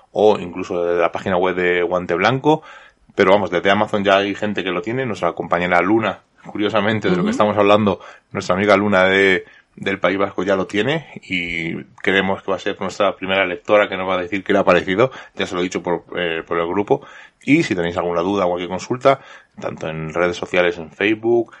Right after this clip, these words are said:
Speaker 1: en Twitter, en Instagram, o nuestro correo, misteriosenviernes arroba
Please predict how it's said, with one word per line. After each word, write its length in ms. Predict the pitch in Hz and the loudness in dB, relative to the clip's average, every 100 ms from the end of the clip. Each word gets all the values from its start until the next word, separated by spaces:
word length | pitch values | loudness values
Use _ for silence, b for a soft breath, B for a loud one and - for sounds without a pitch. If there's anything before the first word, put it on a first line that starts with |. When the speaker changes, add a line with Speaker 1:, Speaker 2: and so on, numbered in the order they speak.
| B _ | B _
Speaker 1:
en 220 | 85 82 | -12 -12
Twitter, 640 | - 110 110 113 113 117 113 b b | 0 0 2 0 0 0 -4 b b
en 140 | - 85 | -8 -8
Instagram, 580 | - 80 87 113 120 - | -6 -4 0 2 0 -2
o 140 | 87 87 | -4 -4
nuestro 260 | 87 95 | -4 -2
correo, 440 | 90 95 101 147 - | 0 2 2 0 -6
misteriosenviernes 800 | 98 82 101 101 95 101 98 107 | -8 -2 -2 -2 0 0 0 0
arroba 240 | 85 92 | 0 0